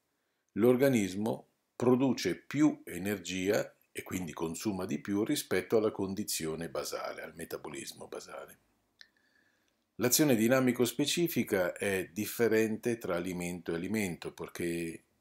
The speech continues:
essa dipende soprattutto dalla composizione nutrizionale degli alimenti.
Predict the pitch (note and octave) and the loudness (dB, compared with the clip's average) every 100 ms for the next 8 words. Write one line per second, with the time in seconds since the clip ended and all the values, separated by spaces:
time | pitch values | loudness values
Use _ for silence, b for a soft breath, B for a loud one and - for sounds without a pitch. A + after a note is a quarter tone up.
0 | _ A#2 B2 - G2 F2 A2 G#2+ G2+ G#2+ | _ 0 0 2 -2 2 2 2 -2 -2
1 | G#2+ G#2 D3 D3+ G2+ F#2 F2 - A2+ A2 | 0 0 -2 -4 -2 -2 -2 -2 0 0
2 | G#2+ A2 G#2 A2 - C#3 - E2 D#2+ F2 | 0 -2 -2 -2 0 2 2 0 -6 -8
3 | G2 G2 - G#2 E2+ E2 D#2+ D2+ D2+ C#2 | -8 -4 -2 -2 -2 -4 -8 -10 -10 -12
4 | C#2 - - - | -14 -18 -20 -20